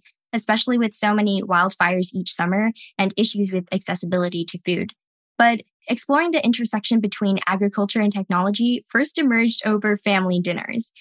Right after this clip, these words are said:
My dad had been reading a lot about vertical farming, and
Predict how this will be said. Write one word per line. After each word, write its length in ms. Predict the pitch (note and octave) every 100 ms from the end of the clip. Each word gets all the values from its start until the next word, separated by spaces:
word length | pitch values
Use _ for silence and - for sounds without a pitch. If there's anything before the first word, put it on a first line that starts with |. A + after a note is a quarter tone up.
| - -
My 180 | A3+ A3
dad 200 | A3+ A#3+
had 180 | C4
been 160 | A#3 A#3
reading 280 | G#3 G#3+ G#3
a 40 |
lot 240 | G3 F#3+ -
about 240 | G3 F#3
vertical 320 | F#3+ F#3 G3 G3+
farming, 460 | E3+ F3+ F3 F3 F3+
and 340 | F#3 F#3 F#3